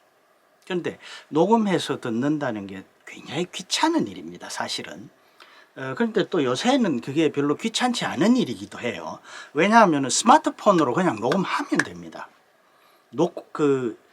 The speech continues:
녹화를 하시든지 뭐 셀카봉 이렇게 세워놓고 비디오를 찍으셔도 되고요. 아니면은 그냥 녹음만 하셔도 됩니다. 비디오를,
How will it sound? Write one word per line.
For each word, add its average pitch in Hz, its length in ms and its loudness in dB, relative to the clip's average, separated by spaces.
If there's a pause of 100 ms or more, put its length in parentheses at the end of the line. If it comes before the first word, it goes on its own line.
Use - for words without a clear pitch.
(180)
녹화를 - 380 0
하시든지 151 580 -8
뭐 120 200 -6
셀카봉 196 640 0
이렇게 139 220 -6
세워놓고 135 800 -2 (600)
비디오를 202 420 6
찍으셔도 139 520 -4
되고요. 127 500 -6 (400)
아니면은 175 460 2
그냥 160 260 2
녹음만 175 420 6
하셔도 127 380 -4
됩니다. 95 440 -12 (1040)
비디오를, 190 760 6